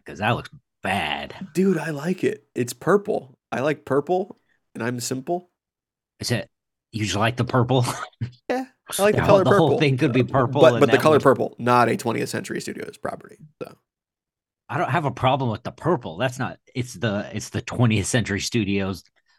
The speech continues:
Speaker 1: giant logo that's <laughs> sitting over the, the ape's face that, <laughs> like, why?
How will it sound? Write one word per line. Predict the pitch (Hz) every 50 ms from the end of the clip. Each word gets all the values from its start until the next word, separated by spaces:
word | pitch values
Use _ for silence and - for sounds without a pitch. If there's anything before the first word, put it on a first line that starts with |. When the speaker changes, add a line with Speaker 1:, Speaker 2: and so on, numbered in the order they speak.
| _ _ _ _ _ _ _ _ _ - 107 - _
Speaker 1:
giant | - - 120 117 110 110 120 127 120 98 - 101
logo | 110 123 135 131 - 98 95 92 101
that's | 87 85 92 85 - -
<laughs> | - - -
sitting | - 101 85 98 98 92
over | 90 87 90 78 95 98 90
the, | 87 87 87 85 - -
the | 92 90 90 - -
ape's | - 101 95 87 - - -
face | - - 104 92 90 90 - - -
that, | - 98 90 87 80 67 _ _ _ _ _ _ _ _ _ _ _ _
<laughs> | - - - - - -
like, | 123 117 - - - 123 123 - - - - - _ -
why? | 90 95 107 147 135 90 98 107 - - -